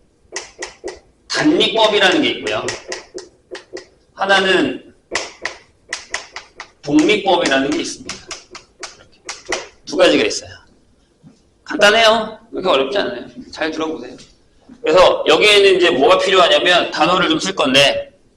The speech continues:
우리가 이 원금을 맨 처음에 들어가는 돈을 에이원이라고 하고요. 이자를 여기서는 연이율로 계산을 할게요.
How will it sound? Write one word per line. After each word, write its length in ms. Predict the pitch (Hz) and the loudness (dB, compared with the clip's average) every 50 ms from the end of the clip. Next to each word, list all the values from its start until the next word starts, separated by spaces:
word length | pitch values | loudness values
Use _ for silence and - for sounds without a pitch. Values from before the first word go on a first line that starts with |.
| _ - - - _ _ _ _ _ _ _ | _ -20 -20 -20 _ _ _ _ _ _ _
우리가 280 | - - 175 175 175 170 | -2 0 2 2 4 2
이 100 | 165 165 | 2 2
원금을 1040 | 151 131 139 160 185 208 214 214 208 170 156 147 147 147 135 120 107 98 - - - _ _ _ - | 2 2 2 2 2 2 2 2 2 2 2 0 0 0 -2 -2 -4 -6 -10 -16 -20 _ _ _ -6
맨 140 | 156 180 | -4 -2
처음에 380 | - 208 208 185 180 175 160 - | 0 2 2 4 4 4 2 0
들어가는 500 | - - - 180 180 175 175 170 160 151 | 0 0 2 4 4 4 4 4 2 0
돈을 580 | 143 135 131 127 131 143 147 135 120 - - - - _ _ _ _ - - - _ - | 0 0 0 0 2 2 0 0 -2 -4 -6 -10 -18 _ _ _ _ -20 -20 -20 _ -4
에이원이라고 1000 | 123 143 165 196 214 214 - 220 - - 139 139 143 151 156 151 147 131 120 131 | 0 0 2 2 2 2 2 2 2 2 2 2 2 2 2 2 0 0 0 -2
하고요. 520 | - - - 117 107 107 107 - - - - _ _ _ _ _ _ _ _ - - - - - - | -4 -6 -6 -6 -6 -6 -6 -8 -10 -14 -18 _ _ _ _ _ _ _ _ -10 -10 -10 -10 -10 -10
이자를 1040 | - - - 247 254 254 247 226 214 214 214 208 196 156 - - - - - - _ _ _ _ _ _ - | -6 0 2 4 6 6 8 8 8 8 8 6 6 4 2 0 -4 -8 -14 -20 _ _ _ _ _ _ -4
여기서는 920 | 151 160 - 226 226 - - 180 170 165 165 165 160 151 127 - - - | -2 0 2 2 2 4 4 4 4 2 2 0 0 0 -2 -4 -6 -4
연이율로 640 | 120 131 143 170 220 240 247 240 240 233 220 214 202 | -2 0 2 2 4 2 2 2 2 0 0 -2 -2
계산을 340 | 165 156 147 160 160 156 147 | -2 -2 -2 0 0 0 0
할게요. 320 | 156 156 156 - - 101 | -2 -4 -4 -4 -4 -6